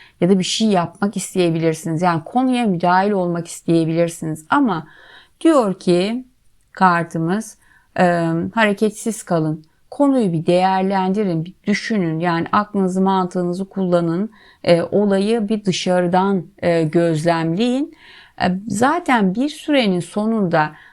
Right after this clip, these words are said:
ha, neden hareketsiz kalmanız gerektiğini, neden müdahil olmamanız gerektiğini de anlayacaksınız diyor yani. Havada kalmayacak bu. Hani neden hareketsiz kalmanız gerektiğini,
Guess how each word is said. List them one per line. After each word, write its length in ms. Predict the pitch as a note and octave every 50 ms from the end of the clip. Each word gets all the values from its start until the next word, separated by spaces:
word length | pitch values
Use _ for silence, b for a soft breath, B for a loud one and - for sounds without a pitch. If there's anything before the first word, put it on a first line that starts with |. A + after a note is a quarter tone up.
| B -
ha, 60 | F3
neden 320 | E3+ F#3+ A#3 B3 D#4 D#4+
hareketsiz 580 | D#4 C4+ A#3+ G#3+ G3 - G3 F#3 - G#3 F#3+ -
kalmanız 600 | - F#3 F3+ F3+ F3+ F3 F3 E3+ E3+ E3 D#3+ -
gerektiğini, 580 | F3 E3+ E3 E3 D#3+ E3 - - E3+ E3 F3
neden 360 | F3+ F3+ F3 G#3 G#3+ A#3 B3+ B3+
müdahil 380 | B3+ A3+ A3+ G#3 G3 F#3+ F#3
olmamanız 580 | F3+ F3+ F3 F3 E3+ E3+ E3+ E3+ E3 E3 E3 E3+
gerektiğini 720 | - E3+ E3 E3 E3 D#3+ D#3+ - E3+ E3 D#3+ D#3+ F3 F#3+
de 60 | D3
anlayacaksınız 1200 | D3 - - E3+ E3+ E3+ E3+ E3+ E3+ E3+ E3 F3+ F3+ F#3+ G#3 G#3 - - F#3 E3+ D#3+ D#3 D#3 D#3
diyor 180 | - E3+ D#3+ D#3
yani. 320 | D#3 D#3 D#3 D#3+ D#3 D#3
Havada 320 | E3 F3+ F3+ F3 F3+ G3 G3
kalmayacak 800 | - G3+ G3 G3+ G#3+ G#3+ G3+ F3 E3 E3 E3 D#3+ D#3 D#3 - -
bu. 160 | E3 D#3 D#3 B B B B B B B -
Hani 200 | - E3+ E3 E3
neden 400 | E3+ E3+ E3+ F#3+ F#3 G3+ G#3+ G#3+
hareketsiz 680 | F#3+ F#3 F3+ F3 E3+ E3+ E3+ E3 - - F3+ F3 -
kalmanız 580 | - E3+ E3+ E3 E3 E3 E3 E3 E3+ E3 E3+
gerektiğini, 920 | - F3+ E3+ D#3+ E3 E3 D#3+ - - - F3+ E3+ E3 E3 G3+ C4 D#4+ F4+